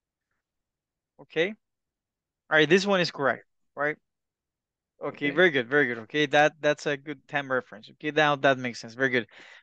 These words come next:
Speaker 1: Okay, guys, uh, very good. Thank you, Daniel. Thank you. Who has the example, guys,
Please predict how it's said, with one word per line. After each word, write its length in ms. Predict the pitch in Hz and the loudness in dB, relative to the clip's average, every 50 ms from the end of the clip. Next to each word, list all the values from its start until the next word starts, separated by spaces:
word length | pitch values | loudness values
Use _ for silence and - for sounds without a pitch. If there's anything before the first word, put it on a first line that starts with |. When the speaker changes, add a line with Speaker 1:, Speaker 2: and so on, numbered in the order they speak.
| - | 0
Speaker 1:
Okay, 240 | - 202 196 247 196 | 0 4 6 6 6
guys, 360 | 170 220 233 185 143 - - - _ - | 8 8 8 8 8 4 -4 -16 _ 0
uh, 500 | - 160 160 160 160 160 160 160 160 160 151 | 4 4 6 8 8 8 8 8 6 4 4
very 140 | 147 208 226 | 4 2 4
good. 180 | 196 170 - - | 4 4 2 4
Thank 200 | 220 214 170 143 | 0 0 0 -2
you, 60 | 135 | -6
Daniel. 340 | 127 143 143 147 151 151 - | -4 -4 -4 -4 -4 -6 -4
Thank 240 | - 185 180 135 - | -4 -4 -4 -4 -8
you. 120 | 127 117 110 - _ _ _ _ - | -16 -18 -18 -20 _ _ _ _ -4
Who 120 | 196 208 | -4 0
has 320 | 190 208 214 208 202 170 156 | 4 6 6 6 6 4 0
the 340 | 160 175 170 165 165 160 | -4 -2 0 2 2 0
example, 480 | 156 139 - - 175 175 175 160 160 156 | 0 -2 -4 -2 0 0 0 -2 -4 -2
guys, 320 | 143 147 147 147 139 - | 2 2 2 2 0 -4